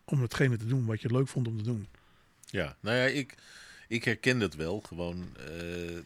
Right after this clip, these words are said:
Speaker 2: het, het, ik had een assurantiekantoor. En, eh, dat groeit. Er komt personeel bij. En uiteindelijk merk je dat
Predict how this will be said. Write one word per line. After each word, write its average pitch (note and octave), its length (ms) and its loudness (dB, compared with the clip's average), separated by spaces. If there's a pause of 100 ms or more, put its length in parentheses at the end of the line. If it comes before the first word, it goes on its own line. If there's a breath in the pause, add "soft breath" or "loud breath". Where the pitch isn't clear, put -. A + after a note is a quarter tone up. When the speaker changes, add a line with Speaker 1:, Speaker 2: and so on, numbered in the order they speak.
(300)
Speaker 2:
het, G2 280 -8
het, F2 120 -8 (680)
ik F#2+ 140 -10
had A2 140 -2
een G#2 60 0
assurantiekantoor. G#2+ 840 -2 (1080 loud breath)
En, F2+ 340 -4 (140)
eh, D#2+ 100 -10 (640)
dat F#2+ 160 -4
groeit. B2+ 460 2 (480)
Er - 60 -12
komt E2 180 -10
personeel A2+ 440 -2
bij. G2+ 340 2 (720 loud breath)
En G#2+ 220 -2
uiteindelijk G#2+ 600 2
merk G2+ 280 2
je G2 120 -6
dat G2 320 -2